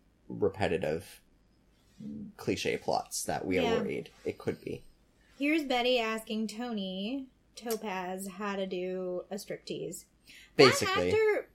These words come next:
Speaker 2: who's about to deliver a line, the older woman, looks so
Speaker 1: Yeah.
Speaker 2: familiar, and I can't figure out why.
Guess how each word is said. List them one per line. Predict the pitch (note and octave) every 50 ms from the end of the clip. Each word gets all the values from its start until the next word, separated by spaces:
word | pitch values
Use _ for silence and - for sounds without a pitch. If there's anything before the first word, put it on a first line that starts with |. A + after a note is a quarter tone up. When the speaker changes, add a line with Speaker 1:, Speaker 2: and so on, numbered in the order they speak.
| _ _ _
Speaker 2:
who's | - - D4 C#4 -
about | C4 C#4 C4+ C#4 C4+
to | - C#4
deliver | A#3 B3+ A#3+ B3 A#3 A3+
a | A3+ A3
line, | G#3+ G#3 G3+ G3+ G3 G3 F#3+ F#3+
the | F#3+ F3
older | F#3 G3+ G#3 G#3 G3+
woman, | G3+ G3 G3 G3+ G3 F#3+ F#3+ F#3+ F3+ - - _ _ _ _ _ _ - A#3
looks | - B3+ - - - - -
so | - D4+
Speaker 1:
Yeah. | D#4
Speaker 2:
familiar, | D#4+ - - G4+ F4+ D#4 D4+ D#4+ F4 E4+ C#4 A#3
and | A3 G#3
I | G#3
can't | G#3 - - C#4+ C#4 C4 -
figure | - D4+ C#4 D#4+
out | D#4 C#4 G#3
why. | G#3 G#3+ G3 G3+ G#3 A3+ A3 F3+ F3 F3+ G3+ G3+